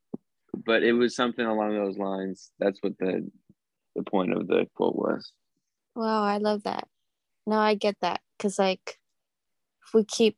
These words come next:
Speaker 2: thinking about the future and how we're gonna be in the future, how we're gonna change the future, we'll never be able to change the present, you know?
Speaker 1: Yeah, well, you, you're not gonna be able to enjoy the journey. It's all about the journey, not about the,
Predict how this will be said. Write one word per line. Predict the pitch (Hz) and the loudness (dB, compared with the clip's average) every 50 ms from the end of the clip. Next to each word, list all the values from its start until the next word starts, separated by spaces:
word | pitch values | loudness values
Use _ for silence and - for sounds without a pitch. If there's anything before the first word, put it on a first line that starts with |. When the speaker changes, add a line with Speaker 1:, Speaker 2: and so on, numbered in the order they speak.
| _ - | _ 2
Speaker 2:
thinking | - - 226 233 233 233 220 | 2 4 4 6 6 6 6
about | 214 214 208 214 208 | 6 6 4 4 4
the | 208 202 | 0 -4
future | - 214 208 208 - 220 | -2 -2 -2 0 0 0
and | 208 208 208 196 | 0 0 0 0
how | 196 196 190 | 0 0 0
we're | 196 202 202 - | 0 -2 -2 -2
gonna | 202 196 196 190 190 196 196 - _ _ _ _ _ _ - | -4 -6 -4 -4 -6 -6 -8 -10 _ _ _ _ _ _ -2
be | 196 | 2
in | 202 202 196 | 2 2 2
the | 196 190 | 0 -2
future, | - 196 190 - 196 190 | -2 -4 -2 -2 -4 -4
how | 185 180 185 | -2 0 0
we're | 185 185 | 0 0
gonna | - 185 180 175 | -2 -4 -6 -6
change | 170 - 196 190 190 185 - | -6 -6 -6 -6 -6 -6 -10
the | 196 | -10
future, | - 190 185 - - 190 180 185 185 - _ _ _ _ _ - - - - - - _ - | -10 -10 -10 -6 -4 -4 -4 -4 -6 -10 _ _ _ _ _ -20 -20 -20 -20 -20 -10 _ 2
we'll | 208 202 | 4 6
never | 202 196 190 196 196 185 | 6 6 8 8 6 8
be | 185 196 190 - | 8 6 6 6
able | 190 185 190 190 | 4 4 2 2
to | 180 185 | 2 0
change | 180 - - - 185 180 175 170 - | -2 -2 -4 -4 -4 -4 -4 -6 -10
the | - - | -14 -16
present, | - - - 180 170 160 - 156 151 147 - - - _ - - - - _ _ _ _ - | -18 -12 -8 -8 -8 -6 -8 -10 -10 -10 -10 -12 -14 _ -16 -16 -16 -18 _ _ _ _ -12
you | 180 | -12
know? | 180 190 240 262 _ _ _ _ _ _ _ - _ _ _ _ _ _ - | -10 -10 -12 -14 _ _ _ _ _ _ _ -20 _ _ _ _ _ _ 0
Speaker 1:
Yeah, | 101 110 113 104 95 | 2 4 4 4 4
well, | 95 95 101 | 4 4 4
you, | 101 107 98 | 4 4 4
you're | 101 104 104 107 | 4 4 4 2
not | 107 107 101 | 2 0 0
gonna | 107 98 | 0 0
be | 104 104 | 2 2
able | 101 104 101 95 | 2 0 -2 -4
to | - 98 | -4 -6
enjoy | 98 95 95 95 - 98 98 98 101 98 95 | -6 -6 -6 -4 -4 -2 -2 0 0 0 -2
the | 92 92 - | -4 -6 -8
journey. | 90 - - 101 98 98 95 95 92 92 92 - _ _ | -10 -8 -6 -4 -2 -2 -2 -2 -4 -6 -6 -8 _ _
It's | - - - | -10 -2 0
all | 107 104 | 0 2
about | 104 98 95 95 95 | 2 2 0 2 0
the | 95 92 | -2 -2
journey, | 92 95 95 95 95 95 | 0 -2 -2 0 -2 -2
not | 92 92 | -4 -4
about | 92 90 95 95 95 - | -4 -2 -4 -4 -4 -6
the, | - 95 92 92 | -8 -10 -10 -10